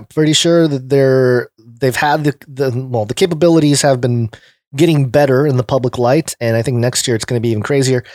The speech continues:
But interesting how, I, this is a concern of mine that, uh, this article brings up, is that you're gonna get deep fakes that validate certain viewpoints of the fringe,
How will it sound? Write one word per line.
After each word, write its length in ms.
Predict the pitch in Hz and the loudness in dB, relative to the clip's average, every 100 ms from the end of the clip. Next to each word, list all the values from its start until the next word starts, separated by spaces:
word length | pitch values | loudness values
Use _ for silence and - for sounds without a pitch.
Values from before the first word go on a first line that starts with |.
| - - - | -20 -10 -2
But 140 | 151 | 0
interesting 480 | 202 220 196 202 165 | 0 0 0 0 0
how, 560 | 147 151 143 139 135 - _ _ _ _ _ | 0 0 2 2 0 -6 _ _ _ _ _
I, 100 | - - 156 | -10 -8 -10
this 300 | 160 135 226 | -2 0 2
is 80 | 262 | 0
a 60 | 240 | 0
concern 360 | 180 160 160 139 | 0 0 2 0
of 120 | 113 | 0
mine 420 | 117 104 90 98 - _ _ _ | 0 0 -4 -10 -18 _ _ _
that, 380 | 120 123 117 - | 0 2 2 0
uh, 360 | 120 113 113 110 | 2 2 0 -2
this 200 | 113 117 | -4 -2
article 320 | 139 147 127 | -2 -2 -4
brings 380 | 107 123 113 104 | -2 -2 0 -2
up, 260 | 101 - _ _ _ _ _ | -4 -6 _ _ _ _ _
is 140 | 127 123 | -2 0
that 100 | 131 | 0
you're 120 | 135 | 0
gonna 180 | 202 240 | 0 0
get 400 | 131 147 147 117 | 0 0 0 -2
deep 260 | 131 135 - | -2 -2 -4
fakes 680 | - 107 135 - - - - _ _ _ _ | -4 -2 -2 -2 -2 -4 -8 _ _ _ _
that 720 | 107 110 127 120 117 - - - _ _ _ - | -6 0 2 2 0 -2 -6 -6 _ _ _ -6
validate 800 | 110 107 127 147 185 185 202 - | -2 0 0 0 2 0 0 -2
certain 420 | - 151 151 135 | 0 0 0 -4
viewpoints 880 | 110 113 143 151 165 170 196 - - | -2 -2 -2 0 0 0 0 -4 -2
of 160 | 123 110 | -2 -2
the 60 | 113 | -4
fringe, 640 | - 131 147 214 - - | -2 0 0 -2 -4 -8